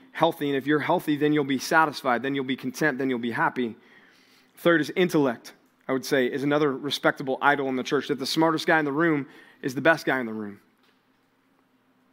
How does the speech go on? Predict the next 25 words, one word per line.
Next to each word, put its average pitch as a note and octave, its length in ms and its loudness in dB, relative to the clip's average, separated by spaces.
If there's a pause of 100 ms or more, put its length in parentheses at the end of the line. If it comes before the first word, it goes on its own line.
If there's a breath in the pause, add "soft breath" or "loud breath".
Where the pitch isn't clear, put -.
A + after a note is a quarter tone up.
(220)
Fourth, - 500 0
cultural D#3 640 2
enlightenment C3 640 0 (440)
has C3+ 140 -6
crept - 280 -4
into B2+ 120 -2
the A#2 100 -4
church C3 280 -4
as A#2 100 -10
a B2 40 -8
respectable A#2 580 -4
idol, A#2+ 340 0 (640 soft breath)
that B2+ 100 -6
the C#3+ 80 -4
culture D#3+ 560 2
would C#3 180 0
applaud C#3+ 580 0
you B2+ 320 0
or C3 160 -4
the C3 80 -4
culture D#3 360 0
would C3+ 120 0
applaud C#3 500 0
that C3 200 0
church. - 560 -6